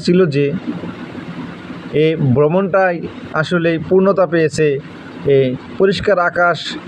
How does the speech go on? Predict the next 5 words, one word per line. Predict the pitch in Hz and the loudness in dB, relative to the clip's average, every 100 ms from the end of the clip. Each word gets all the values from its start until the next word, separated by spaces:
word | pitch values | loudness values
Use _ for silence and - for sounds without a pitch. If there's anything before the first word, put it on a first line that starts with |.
| - - | -6 0
প্রকৃতির | 180 175 170 151 147 | 0 2 2 2 4
রূপ, | 151 143 - - - - - 139 | 4 2 -2 -16 -16 -10 0 2
এই | 131 127 - - | 2 0 -4 -2
সৌন্দর্য। | - 151 139 131 123 113 101 - - - - - - - - - - - - - - - | 0 2 2 0 0 0 0 -4 -10 -12 -14 -12 -12 -12 -12 -14 -14 -14 -14 -14 -10 0
প্রকৃতি | 185 190 226 202 | 0 2 2 2